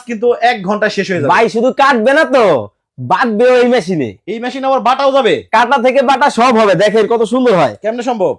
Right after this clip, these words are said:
Speaker 2: এই যে দেখেন, করে দেখাইলাম।
Speaker 1: আচ্ছা, কিন্তু আমি তো দেখতে পাচ্ছি, ভাই, এগুলো কি?
Speaker 2: এইটা হচ্ছে কি দেখেন?
Speaker 1: হ্যাঁ।
Speaker 2: এক ফুট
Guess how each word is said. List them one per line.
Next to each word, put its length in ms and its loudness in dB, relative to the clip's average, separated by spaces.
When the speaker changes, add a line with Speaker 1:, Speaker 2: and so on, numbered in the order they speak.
Speaker 2:
এই 80 0
যে 80 2
দেখেন, 300 0
করে 180 2
দেখাইলাম। 560 0
Speaker 1:
আচ্ছা, 240 -6
কিন্তু 240 -8
আমি 200 -4
তো 80 -6
দেখতে 260 -4
পাচ্ছি, 200 -2
ভাই, 160 0
এগুলো 220 0
কি? 480 0
Speaker 2:
এইটা 240 2
হচ্ছে 260 2
কি 140 -2
দেখেন? 460 -2
Speaker 1:
হ্যাঁ। 260 -6
Speaker 2:
এক 380 -2
ফুট 180 -2